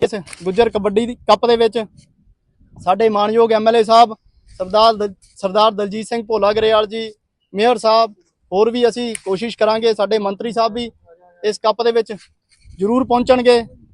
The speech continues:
ਤੇ ਸਰਕਾਰ ਵੱਲੋਂ ਜੋ ਵੀ ਕੋਈ ਮੇਰੇ ਸਾਥੀ ਹੈ, ਜਿਹੜੀ ਸਾਡੀ ਇੱਕੀ ਮੈਂਬਰੀ ਕਮੇਟੀ ਹੈ, ਜੋ ਵੀ ਸਹਿਯੋਗ ਸਰਕਾਰ ਵੱਲੋਂ ਹੋਊਗਾ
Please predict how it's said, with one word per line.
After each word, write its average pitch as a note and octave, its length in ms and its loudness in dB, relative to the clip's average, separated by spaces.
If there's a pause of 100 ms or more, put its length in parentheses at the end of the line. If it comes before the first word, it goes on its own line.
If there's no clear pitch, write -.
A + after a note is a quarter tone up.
ਤੇ - 40 -12
ਸਰਕਾਰ G#3+ 480 2
ਵੱਲੋਂ A#3+ 380 0 (580)
ਜੋ G#3+ 280 6
ਵੀ C4 320 2 (920)
ਕੋਈ A#3 200 4
ਮੇਰੇ A3+ 460 2
ਸਾਥੀ G3+ 440 -4
ਹੈ, A#3 60 2
ਜਿਹੜੀ A3+ 180 0
ਸਾਡੀ G#3 260 -2
ਇੱਕੀ A3 180 -8
ਮੈਂਬਰੀ A3 340 -2
ਕਮੇਟੀ G#3 460 -2
ਹੈ, A3 100 4 (520)
ਜੋ A3+ 240 8
ਵੀ D4 140 2
ਸਹਿਯੋਗ A#3 440 4
ਸਰਕਾਰ G#3+ 460 4
ਵੱਲੋਂ B3+ 260 6
ਹੋਊਗਾ A3+ 400 6